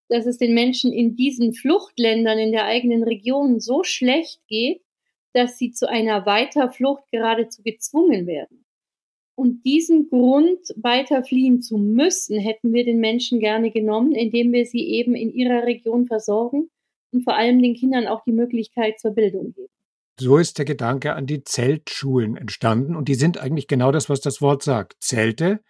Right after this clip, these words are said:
Speaker 2: die in Flüchtlingscamps gebaut werden und in denen Kinder unterrichtet werden
Speaker 1: Ganz
Speaker 2: können.
Speaker 1: genau, ja.
Speaker 2: Diese Zeltschulen, muss man sich,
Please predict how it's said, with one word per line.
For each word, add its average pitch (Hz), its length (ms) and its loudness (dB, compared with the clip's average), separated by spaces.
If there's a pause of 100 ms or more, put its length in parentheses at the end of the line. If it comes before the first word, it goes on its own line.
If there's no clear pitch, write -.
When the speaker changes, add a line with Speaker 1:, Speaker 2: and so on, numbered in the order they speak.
(320)
Speaker 2:
die - 100 -8
in 156 200 0
Flüchtlingscamps 160 1000 -4
gebaut 113 400 -2
werden 135 420 0 (200)
und 139 180 -2
in 147 140 -2
denen 135 260 6
Kinder 123 380 0
unterrichtet 120 500 -4
werden 95 160 -6
Speaker 1:
Ganz 262 160 -2
Speaker 2:
können. - 140 -8
Speaker 1:
genau, 226 520 -4
ja. 202 220 -4 (720)
Speaker 2:
Diese 139 340 2
Zeltschulen, 123 720 -2
muss 160 220 -4
man 165 140 0
sich, 156 300 -6